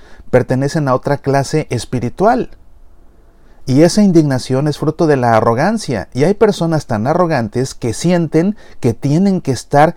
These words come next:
indignadas, sienten la necesidad de indignarse por todo para sentirse importantes". El Papa Francisco advirtió sobre esto, y es una realidad. Hay personas que se indignan de todo, en todos lados, en todos ámbitos.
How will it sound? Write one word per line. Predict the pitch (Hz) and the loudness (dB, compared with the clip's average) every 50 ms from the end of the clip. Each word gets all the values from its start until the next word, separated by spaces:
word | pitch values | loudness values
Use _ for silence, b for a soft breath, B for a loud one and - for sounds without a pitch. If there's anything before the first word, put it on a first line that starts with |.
| - | -6
indignadas, | - 131 131 127 120 127 123 123 123 147 170 170 151 - | -6 -4 -2 0 0 0 0 0 0 0 0 0 0 0
sienten | - 160 165 175 - 190 185 | -2 -2 -2 -2 -2 -2 -2
la | - 151 | -2 -2
necesidad | 139 123 - 131 113 - 120 117 135 151 | -2 -4 -4 -6 -6 -6 -4 -2 -2 0
de | 160 160 | 0 0
indignarse | 143 120 110 113 113 120 131 143 165 - - 175 - | 0 0 0 0 0 2 2 2 2 2 2 2 0
por | - - 95 98 | 0 0 0 0
todo | - - - 131 131 151 190 202 B B B B | 0 0 0 2 2 2 2 -2 B B B B
para | - - 120 120 | -2 0 0 0
sentirse | 107 - 127 117 107 - 143 143 135 - | 0 -2 -4 -4 -2 -2 -2 -2 -2 -2
importantes". | 143 135 131 - 147 - - - 226 254 254 - - 98 - - - b b b b b b b b b | -4 -4 -2 -2 -2 -2 -2 -4 -4 -4 -4 -6 -8 -6 -4 -6 -6 b b b b b b b b b
El | 120 117 110 | -6 -6 -2
Papa | - 156 160 - 220 | -2 -2 0 0 0
Francisco | 208 175 151 131 120 - 143 139 - - 165 170 151 | 0 0 -2 -4 -2 -4 -6 -6 -4 -4 -2 -2 0
advirtió | - 135 123 123 123 117 117 - 139 147 | 0 -2 0 0 0 0 0 0 -2 0
sobre | - 160 151 139 135 147 | 2 2 2 2 2 0
esto, | 180 - - - - B B B B B | 0 0 0 0 -2 B B B B B
y | B 110 120 | B 4 6
es | 151 160 - - | 6 6 4 2
una | 165 160 151 165 175 180 | 0 0 2 4 2 4
realidad. | 160 143 117 98 95 92 104 123 151 147 | 4 2 2 2 0 -2 0 0 2 2
Hay | 143 147 | 0 0
personas | - 123 110 - 127 127 143 139 | 0 -2 -2 -2 -4 -4 -6 -4
que | - 120 | -4 -6
se | 104 - 113 | -6 -4 -4
indignan | 104 98 104 107 123 143 156 165 175 160 | -4 -2 -2 -2 0 0 0 0 0 0
de | 147 107 | 0 -2
todo, | - - - 110 113 123 151 139 | -2 0 0 0 2 2 2 2
en | 123 120 120 - | 2 0 -2 0
todos | - 160 185 165 120 | 2 2 2 2 2
lados, | 107 117 117 117 117 - - | 2 2 2 2 2 0 -2
en | 110 110 - | -4 -2 0
todos | 147 156 147 - - | 2 2 2 2 0
ámbitos. | 131 120 113 107 92 - - 69 - - | -6 -6 -6 -8 -10 -10 -12 -14 -14 -14